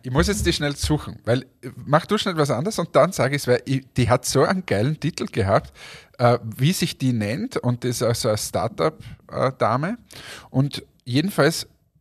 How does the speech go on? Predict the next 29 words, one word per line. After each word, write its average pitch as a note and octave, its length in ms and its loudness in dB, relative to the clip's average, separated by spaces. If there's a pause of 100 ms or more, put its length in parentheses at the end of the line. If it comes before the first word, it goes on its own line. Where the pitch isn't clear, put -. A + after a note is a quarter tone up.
(800)
ah, - 140 -10
ich - 80 0
find's A2 220 -4
einfach - 260 -8
nicht, - 180 -10
ich C3+ 120 2
sag's - 240 2
jetzt - 140 -10
einfach, - 200 -16 (680)
hat D3+ 260 2
die F#3 120 0
gesagt, - 640 0 (1120)
ist - 260 -2
jetzt E3 380 0
schon C3 360 0
das C3 220 -2
pünktliche E3 800 -2
Bezahlen A#2+ 880 -2 (200)
des G#2+ 240 -4
Lohnes B2+ 720 -2 (200)
ein G#2+ 420 -2 (160)
Benefit? - 600 -4 (300)
Fragezeichen - 680 -4
hat - 160 -18
das. - 160 -18 (280)
<laughs> F3 300 0
Weil E3 300 8
viele F3+ 680 2
einfach D3+ 280 2